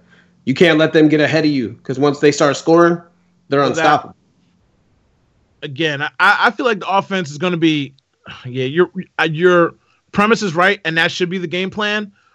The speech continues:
Speaker 2: which is gonna make for a boring and <laughs> awful Super Bowl.
Speaker 1: I know, but that's really how you beat the, like, let that play clock run down to one every time. Just keep,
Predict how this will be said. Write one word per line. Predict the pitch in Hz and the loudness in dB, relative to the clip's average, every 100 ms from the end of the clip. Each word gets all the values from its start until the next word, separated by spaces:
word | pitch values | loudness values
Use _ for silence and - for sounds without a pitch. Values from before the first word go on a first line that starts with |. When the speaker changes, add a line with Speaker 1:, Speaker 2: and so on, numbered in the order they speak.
| _ | _
Speaker 2:
which | 147 131 | -10 -4
is | |
gonna | 165 165 | 0 2
make | 165 | 2
for | - 160 | 2 0
a | 147 143 | 0 -2
boring | 110 - 170 180 190 190 | -4 2 4 6 4 2
and | 151 139 | 0 -4
<laughs> | 147 | 0
awful | 165 - 185 | 0 0 -4
Super | - - 175 190 | -4 -6 -4 -2
Bowl. | 185 202 208 | -2 0 0
Speaker 1:
I | 123 | 0
know, | 123 151 | -2 -2
but | 139 147 | 0 2
that's | 165 170 - 175 | 4 2 -8 -2
really | 175 208 233 | 4 6 6
how | 180 | 2
you | 175 | 0
beat | 160 196 170 | -4 -8 -6
the, | |
like, | 156 135 | -6 -4
let | 156 | -2
that | 160 151 | -2 -2
play | 175 170 | 0 0
clock | 170 156 165 | 2 0 2
run | 160 | 2
down | 160 156 | 4 2
to | 131 | 0
one | 143 160 | 0 2
every | 165 160 156 | 0 0 0
time. | 170 160 165 170 | 0 2 0 -2
Just | 143 - | -6 -4
keep, | 160 139 | -4 -4